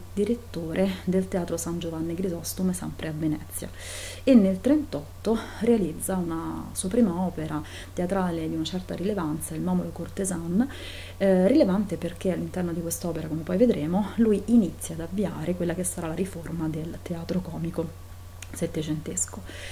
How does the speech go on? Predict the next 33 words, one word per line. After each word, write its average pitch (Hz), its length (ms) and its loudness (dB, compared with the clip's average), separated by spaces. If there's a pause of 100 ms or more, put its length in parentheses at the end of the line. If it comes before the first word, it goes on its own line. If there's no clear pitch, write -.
(240)
Nel 190 180 4
quarantatré, 285 640 4 (120)
eh, 180 180 -2
si 180 120 -2
allontana 170 360 -2
da 165 80 -2
Venezia 180 460 0
a - 60 -8
causa 170 300 -4
di 220 120 2
debiti 214 680 0
e, 247 340 4
eh, 180 520 2
sempre 190 340 0
nello 175 200 -2
stesso - 360 -2
anno 202 280 2
compone 185 760 2
La 214 80 2
donna 180 280 0
di 175 120 -2
Garbo. 160 480 -4 (340)
Anche 190 220 4
quest'opera 185 480 2
do-, 165 200 -6
dobbiamo, 170 600 -2
insomma, 170 460 0 (340)
eh, 170 120 -2
di 165 100 -4
quest'opera 180 360 0
dobbiamo 170 240 -2
sottolineare 175 420 -2
l'importanza, 202 840 -2